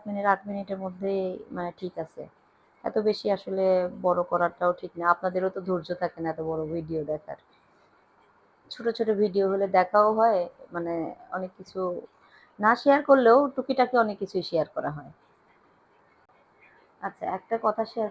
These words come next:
করি, আপনারা না অনেক আপুরাও আছেন, ভাইয়ারাও আছেন, আমাকে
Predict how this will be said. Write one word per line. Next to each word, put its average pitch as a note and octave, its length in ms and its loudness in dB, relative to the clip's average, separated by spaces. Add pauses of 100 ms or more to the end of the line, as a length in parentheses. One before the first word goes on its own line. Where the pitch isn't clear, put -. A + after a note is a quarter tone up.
করি, E3+ 180 -2 (180)
আপনারা G#3 300 -6
না A#3+ 120 -6 (180)
অনেক G#3+ 200 -8 (140)
আপুরাও G#3+ 460 -2
আছেন, G#3+ 220 -8 (120)
ভাইয়ারাও F3+ 500 2
আছেন, D#3+ 260 -6 (600)
আমাকে A3+ 340 -2